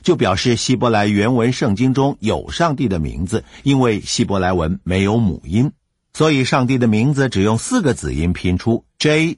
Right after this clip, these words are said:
H V H。耶和华这个名字就是这样来的。其实这样拼不对，因为 J 的发音应该是 Y，V 的发音应该是 W，所以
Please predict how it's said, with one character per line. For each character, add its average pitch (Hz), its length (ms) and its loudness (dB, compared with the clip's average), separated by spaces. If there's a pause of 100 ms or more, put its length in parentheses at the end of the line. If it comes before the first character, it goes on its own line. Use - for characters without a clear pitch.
H 131 440 0
V 156 480 0 (140)
H。 92 480 -2 (1120)
耶 226 180 2
和 214 160 -2
华 92 320 0
这 131 180 0
个 101 120 2
名 87 280 2
字 90 220 0 (240)
就 202 160 4
是 - 160 -4
这 95 100 -2
样 78 160 0
来 - 240 -14
的。 - 140 -8 (480)
其 120 160 0
实 113 420 0 (380)
这 120 80 2
样 78 160 2
拼 104 260 0
不 - 140 -10
对， 131 180 -2 (300)
因 165 160 0
为 180 120 2
J 214 280 0
的 139 80 0
发 123 180 2
音 123 220 2
应 120 80 0
该 117 120 2
是 110 160 -2
Y，V 135 1160 -2
的 156 100 0
发 104 240 0
音 107 220 0
应 117 100 2
该 113 160 2
是 87 360 -2
W， 117 520 -2 (500)
所 127 220 0
以 98 400 0